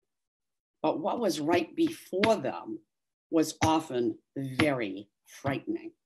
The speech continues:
And one of the things that was often right before them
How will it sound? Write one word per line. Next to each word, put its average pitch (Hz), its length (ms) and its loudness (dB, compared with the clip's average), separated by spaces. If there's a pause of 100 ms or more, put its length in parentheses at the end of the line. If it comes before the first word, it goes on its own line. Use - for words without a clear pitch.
(840)
And 165 340 8
one 196 220 10
of 269 160 10
the 139 80 2
things - 800 -6 (240)
that 156 160 0
was 147 240 0
often 143 380 2
right 123 300 -2
before 107 420 -8
them 117 400 -2